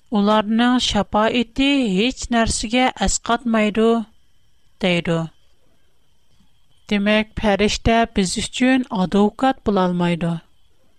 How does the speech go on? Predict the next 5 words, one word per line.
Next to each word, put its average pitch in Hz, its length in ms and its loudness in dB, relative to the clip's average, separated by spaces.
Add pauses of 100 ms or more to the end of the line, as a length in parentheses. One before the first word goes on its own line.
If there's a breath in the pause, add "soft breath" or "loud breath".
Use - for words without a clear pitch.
(1900)
Endi 208 460 -2 (100)
oltmish 208 540 -2
uchinchi 220 460 -4
sura, 226 480 0
Munofiqun, 208 1000 -2